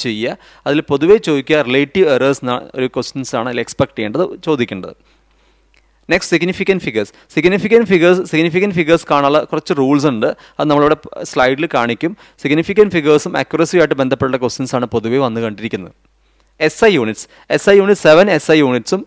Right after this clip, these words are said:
അതിന് സപ്ലിമെന്ററി യൂണിറ്റ്സും പഠിച്ചു വയ്ക്കുക. അതിൽ ചിലപ്പോൾ വൺ വേർഡ് ക്വസ്റ്റ്യൻസ് ഒക്കെ ഓഡ് വൺ ഔട്ട് ആയിട്ടോ അല്ലെങ്കിൽ യൂണിറ്റ് ഓഫ് എന്ന് പറഞ്ഞിട്ടൊരു ക്വസ്റ്റ്യൻ ഒക്കെ എന്ത് ചെയ്യാം, നമുക്ക് എക്സ്പെക്ട് ചെയ്യാം. Then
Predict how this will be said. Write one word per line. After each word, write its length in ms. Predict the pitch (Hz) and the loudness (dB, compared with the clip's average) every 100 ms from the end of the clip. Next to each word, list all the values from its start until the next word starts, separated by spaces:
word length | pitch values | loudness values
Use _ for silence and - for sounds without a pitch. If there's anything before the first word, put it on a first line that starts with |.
| - | -6
അതിന് 160 | 143 156 | -2 2
സപ്ലിമെന്ററി 460 | 147 - 165 170 185 | 2 2 2 4 4
യൂണിറ്റ്സും 360 | 165 135 127 147 131 | 2 0 -4 -4 -2
പഠിച്ചു 240 | 117 - 120 | -2 -2 -4
വയ്ക്കുക. 240 | 104 135 - - - | -2 -6 -8 -18 -6
അതിൽ 120 | 147 170 | 0 0
ചിലപ്പോൾ 200 | 165 156 | 2 2
വൺ 100 | 147 147 | 2 4
വേർഡ് 160 | 180 - | 2 2
ക്വസ്റ്റ്യൻസ് 300 | 151 156 - | 0 -2 -2
ഒക്കെ 100 | 143 135 | 4 6
ഓഡ് 140 | 143 151 | 6 6
വൺ 80 | 143 135 | 4 2
ഔട്ട് 140 | 127 131 | 2 0
ആയിട്ടോ 220 | 123 135 113 | 2 0 0
അല്ലെങ്കിൽ 200 | 127 135 127 | -2 -4 -4
യൂണിറ്റ് 300 | 127 135 147 | -4 -2 0
ഓഫ് 100 | 135 - - | -2 -4 -10
എന്ന് 100 | 127 | -6
പറഞ്ഞിട്ടൊരു 240 | 120 120 | -6 -6
ക്വസ്റ്റ്യൻ 220 | 117 - 120 | -8 -10 -8
ഒക്കെ 120 | 117 | -6
എന്ത് 100 | 110 | -6
ചെയ്യാം, 120 | 110 | -6
നമുക്ക് 180 | 110 123 - 143 | -6 -10 -10 -14
എക്സ്പെക്ട് 320 | - 120 - | -10 -10 -8
ചെയ്യാം. 180 | 104 - _ _ _ _ _ _ _ _ - | -8 -8 _ _ _ _ _ _ _ _ -4
Then 120 | 170 | -2